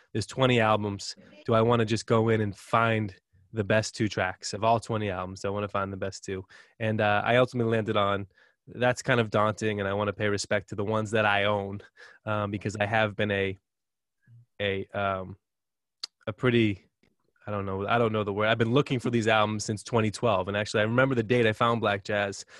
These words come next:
Uh, I was following Aquarium Drunkard, shout out to them. Um, on January ninth, twenty twelve, I was scrolling through Aquarium Drunkard's feed, and I see this image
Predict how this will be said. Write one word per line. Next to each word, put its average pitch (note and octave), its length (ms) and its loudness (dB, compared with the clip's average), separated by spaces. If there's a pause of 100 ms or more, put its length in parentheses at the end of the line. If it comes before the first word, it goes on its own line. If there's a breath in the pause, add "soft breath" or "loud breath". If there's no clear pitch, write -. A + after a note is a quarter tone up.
(180 loud breath)
Uh, G#2+ 60 -4
I G#2+ 120 2
was G#2 120 -2
following A#2 380 2
Aquarium A#2 420 2
Drunkard, A2 460 -2
shout G2+ 240 0
out G2+ 140 0
to G2+ 80 -8
them. G2 280 -2 (400 loud breath)
Um, G#2+ 300 -2
on G#2+ 160 -2
January B2+ 520 4
ninth, A#2 480 0
twenty A2 280 -2
twelve, G2 500 -2 (320)
I G#2+ 80 -4
was G#2 140 -4
scrolling A2+ 480 0
through A#2 220 0
Aquarium A2 380 0
Drunkard's G#2 380 -2
feed, G#2 480 -2 (340 loud breath)
and G#2+ 120 -2
I G#2 80 0
see A2+ 500 2 (300)
this - 440 -6 (240)
image B2+ 560 2